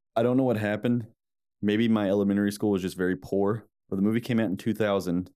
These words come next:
I went to school in two thousand one. Every year until fourth grade, we got a copy of it on V H S as a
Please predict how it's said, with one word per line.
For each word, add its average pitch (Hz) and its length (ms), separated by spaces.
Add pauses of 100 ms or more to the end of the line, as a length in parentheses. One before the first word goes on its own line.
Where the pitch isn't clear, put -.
(120)
I 95 120
went 95 220
to 98 100
school 95 220
in 90 80
two - 80
thousand 87 220
one. 82 360 (460)
Every 98 320
year 104 560 (100)
until 98 280
fourth 110 320
grade, 92 420 (220)
we 95 120
got 98 160
a 98 40
copy 104 440
of 87 160
it 82 80
on 87 160
V 92 160
H 87 200
S 87 240
as 87 140
a 80 80